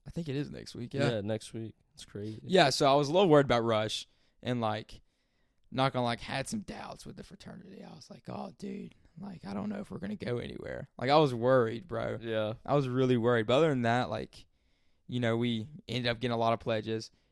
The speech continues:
Speaker 1: and I definitely think the experience has been better this year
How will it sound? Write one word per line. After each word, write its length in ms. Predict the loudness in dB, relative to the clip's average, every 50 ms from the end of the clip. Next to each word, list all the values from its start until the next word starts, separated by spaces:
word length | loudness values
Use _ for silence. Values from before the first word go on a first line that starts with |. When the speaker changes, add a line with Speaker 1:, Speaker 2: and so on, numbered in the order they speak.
| _ -6
Speaker 1:
and 120 | -2 0
I 100 | 0 0
definitely 420 | 0 _ 4 4 4 4 2 -4 -4
think 260 | -2 -2 -4 -2 -2
the 100 | -4 -6
experience 640 | -6 -6 -10 -10 -6 -4 -2 -2 -2 -4 -6 -6
has 160 | -6 -6 -6
been 480 | -6 -6 -8 -6 -6 -8 -8 -10 -12 -14 _ _ _ _ _ _ _ _ _ _ _
better 360 | 2 2 2 2 0 -4 -8
this 240 | -8 -10 -12 -12 -12
year 280 | -10 -10 -10 -10 -12